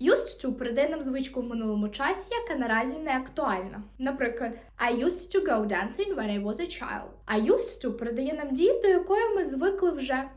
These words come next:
То «I am used to waking up early» означає «я звикла прокидатися рано».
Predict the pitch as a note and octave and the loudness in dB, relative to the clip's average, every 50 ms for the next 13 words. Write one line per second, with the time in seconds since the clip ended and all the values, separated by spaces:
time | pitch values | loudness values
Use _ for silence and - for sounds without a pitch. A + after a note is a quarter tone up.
0 | - - - - - - - B3+ - - A#3+ A#3+ A#3+ A#3+ A#3+ A#3 A3+ C4+ C4+ C4 | -20 -20 -20 -20 -10 -4 -4 -2 0 4 4 4 4 2 0 -2 -2 -2 -2 -2
1 | - - - - - - A3 G#3 G3 A3 A#3+ A#3 A3+ A#3 - G#3 G3+ G3 G3 G3 | -4 -8 -12 -14 -6 -4 -4 -2 0 2 2 2 2 2 0 0 0 0 0 -2
2 | G3 - - - B3+ A#3+ B3 C#4+ F4 G4+ A4 - - - C#4 C4+ B3+ C4+ C4+ C4 | -4 -8 -6 -4 -2 -2 0 0 0 0 0 -2 -2 -2 -2 -2 0 -2 -4 -2
3 | - D#4 D#4 D4+ D4 C#4 A#3 A3 A3+ A3 G#3 A#3 A3 C4 F4+ F4 - - - G3+ | -2 -2 -2 0 0 -2 0 0 -2 -2 -2 -4 2 4 4 4 4 0 -4 -8
4 | G3 - - G3 G3+ - G#3 G3 G3 F#3+ G3+ G#3+ - D#4+ D#4 - - F#4+ F#4+ F#4+ | -8 -6 -8 -8 -6 -6 -4 -2 -2 -2 -2 -2 -4 -8 -10 -4 -4 -4 -4 -4
5 | - - - F4 F4+ F#4 F#4+ F4+ D4+ A3+ G3+ G#3 - | -8 -8 -2 0 4 4 4 4 2 0 -4 -6 -8